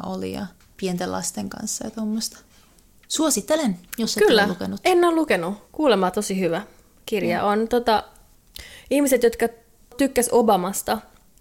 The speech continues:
Speaker 2: niin niistä on jutellut sellaisten ihmisten kanssa, että ne tykkää Obamasta, mutta ne oli kuitenkin pettyneitä siihen, miten pa-,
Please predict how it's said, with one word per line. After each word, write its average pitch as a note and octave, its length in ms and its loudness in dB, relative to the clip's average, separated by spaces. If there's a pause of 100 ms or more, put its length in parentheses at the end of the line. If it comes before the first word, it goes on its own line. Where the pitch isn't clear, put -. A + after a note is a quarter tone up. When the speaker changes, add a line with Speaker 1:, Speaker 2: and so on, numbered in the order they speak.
(240)
Speaker 2:
niin G#3+ 240 4
niistä A3 300 6 (120)
on A#3 160 6
jutellut A#3 280 4
sellaisten G#3 540 0
ihmisten F3+ 320 -4
kanssa, F3 380 -4 (320)
että F#3 400 -4
ne F#3+ 100 -2
tykkää A#3 540 0
Obamasta, F#3+ 560 -2 (580)
mutta B3 540 2
ne F3 160 2
oli E3+ 160 0
kuitenkin F3 520 -4
pettyneitä F#3 500 -2
siihen, E3+ 300 -6
miten F3 340 -4
pa-, E3+ 140 -4